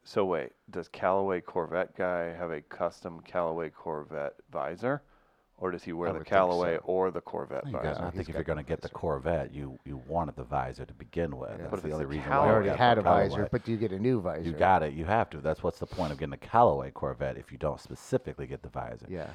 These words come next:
Speaker 3: In fact, I would want multiple visors for different days of the week if I'm buying a Callaway Corvette.
Speaker 2: I mean, that's, that's visor and, um, why am I blanking on the sunglasses?
Speaker 1: All right.
Speaker 2: Like Ray-Ban types,
Speaker 3: Uh,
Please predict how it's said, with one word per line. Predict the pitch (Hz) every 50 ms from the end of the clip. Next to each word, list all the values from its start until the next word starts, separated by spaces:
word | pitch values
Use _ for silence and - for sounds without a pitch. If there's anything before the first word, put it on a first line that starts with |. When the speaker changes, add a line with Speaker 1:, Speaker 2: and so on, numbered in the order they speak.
| - - -
Speaker 3:
In | 78
fact, | 73 - 90 80 78 - -
I | 82
would | 85 82 67 67
want | 82 90 87 -
multiple | 71 82 87 101 120 131 - - 78 80 73
visors | 67 71 67 67 67 65 71 69 -
for | - 73
different | 64 80 - - 71
days | 69 71 69 65
of | 69 67
the | 73
week | 73 92 92 85 -
if | - -
I'm | 71 71 71 69
buying | - 76 71 65 71 69
a | 69 71
Callaway | 69 - - - 92 98 101 87 78 73 71 69
Corvette. | - - - 67 64 65 90 92 - - - -
Speaker 2:
I |
mean, | 113 113 117 117
that's, | 113 123 127 123 - - - - - _ _
that's | 107 123 127 123 -
visor | - 95 90 113 113 113 110 95 101 107 101 101 98 98 92 - - -
and, | 98 95 92 90 90 90 85 85 85 85 82 82 80 85 - _ - -
um, | 85 80 78 76 71 71 71 73 - _ _ _ _ _ _ _ _ _ _ _ _ _ _ _ _ _ - - - _ _ _ _ _ _ _ _ _ -
why | 107 95 95
am | 92 92
I | 90 87
blanking | 76 87 87 85 - - 85 82 80 82 82
on | 85 87 85 87 87
the | 87
sunglasses? | - - 98 104 98 101 - - - - - - _ _ _ _ _ _ _ _ _ _ _ _ -
Speaker 1:
All | 131 123 90
right. | 80 71 73 76 _ - -
Speaker 2:
Like | 95 95 90 -
Ray-Ban | 98 95 95 95 85 92 92 92 87
types, | - - 90 82 82 85 85 82 - -
Speaker 3:
Uh, | -